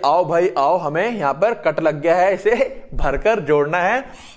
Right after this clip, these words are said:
और thromboxane होता है कॉन्स्ट्रिक्टर, वो और ज्यादा ब्लड वेसल को पिचकाता है उस हिस्से में जिससे कि ब्लड कम से कम निकले। प्रमोट्स एग्रीगेशन, है ना, प्रमोट करता है कि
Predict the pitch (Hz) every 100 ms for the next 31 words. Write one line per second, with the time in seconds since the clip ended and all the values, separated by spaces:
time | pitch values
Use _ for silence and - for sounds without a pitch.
0 | - 156 160 160 180 180 247 240 180 240
1 | - 196 196 202 190 196 151 196 - 180
2 | 214 214 208 220 180 185 170 175 226 311
3 | - - - - 196 196 175 160 214 220
4 | 214 170 151 170 180 220 262 - - -
5 | - 156 196 214 156 180 180 156 175 196
6 | 180 170 220 254 - - - - - 196
7 | 233 277 262 - 165 160 196 190 185 233
8 | 254 247 - - - - - - 175 214
9 | - 160 170 190 190 - 202 202